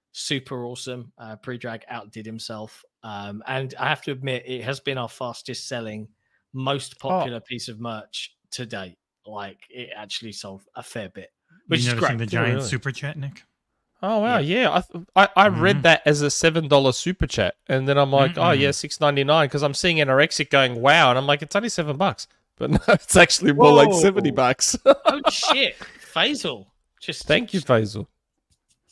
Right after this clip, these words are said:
Speaker 1: just dishing it
Speaker 2: Yeah,
Speaker 1: out.
Speaker 2: thank you,
Speaker 1: My
Speaker 2: Faisal.
Speaker 1: God.
Speaker 2: 'Cause, yeah, I
Speaker 1: Wow.
Speaker 2: saw Anorexic go, "Wow, Faisal, mighty generous." I'm like, "Man, it's only seven bucks."
Speaker 1: Faisal sitting there like,
Speaker 2: <laughs>
Speaker 1: "Fuck, I meant to
Speaker 2: I'm like,
Speaker 1: type
Speaker 2: "It's only seven bucks."
Speaker 1: six ninety-nine."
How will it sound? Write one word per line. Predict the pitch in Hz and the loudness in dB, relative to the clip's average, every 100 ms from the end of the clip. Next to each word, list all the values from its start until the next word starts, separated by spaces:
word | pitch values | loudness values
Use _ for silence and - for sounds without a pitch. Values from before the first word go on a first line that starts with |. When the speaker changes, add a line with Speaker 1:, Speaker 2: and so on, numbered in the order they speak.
| _ | _
Speaker 1:
just | - _ - | -20 _ -14
dishing | 175 - 135 | -12 -10 -6
it | 165 | -2
Speaker 2:
Yeah, | 226 131 | 0 0
Speaker 1:
out. | 104 | -2
Speaker 2:
thank | 165 220 | -4 -4
you, | 226 | -6
Speaker 1:
My | 170 135 123 | -2 -2 -2
Speaker 2:
Faisal. | 104 202 | -2 -8
Speaker 1:
God. | 269 117 92 - _ _ _ - _ _ _ _ _ _ _ 123 | -8 -12 -14 -20 _ _ _ -20 _ _ _ _ _ _ _ -4
Speaker 2:
'Cause, | 160 | 0
yeah, | 220 | 2
I | 156 | 2
Speaker 1:
Wow. | |
Speaker 2:
saw | - 302 175 | 0 0 0
Anorexic | 175 151 - - 165 | 0 2 0 0 0
go, | 156 147 | 6 6
"Wow, | 131 156 151 | 8 8 6
Faisal, | - 143 180 143 | 6 4 6 2
mighty | 123 147 139 | 4 4 4
generous." | 117 139 180 110 139 | 2 2 4 0 -2
I'm | 143 | -4
like, | 143 | -4
"Man, | 208 | -4
it's | 190 254 | -4 -2
only | 190 | -4
seven | - 90 90 | -4 -6 -6
bucks." | 131 - - _ _ - | -8 -8 -20 _ _ -10
Speaker 1:
Faisal | 254 185 160 151 | -2 0 0 -4
sitting | 170 170 | -4 -2
there | 156 | -2
like, | 147 180 | 0 0
Speaker 2:
<laughs> | 349 | 0
Speaker 1:
"Fuck, | - - - | 2 2 6
I | 320 | 4
meant | 233 262 | 4 2
to | |
Speaker 2:
I'm | - | 2
like, | 311 | 4
Speaker 1:
type | 381 | 2
Speaker 2:
"It's | 370 | 2
only | 370 | 0
seven | - 247 165 | 2 0 0
bucks." | 226 220 196 | 2 2 2
Speaker 1:
six | 185 | 0
ninety-nine." | 165 147 127 | -2 -2 -6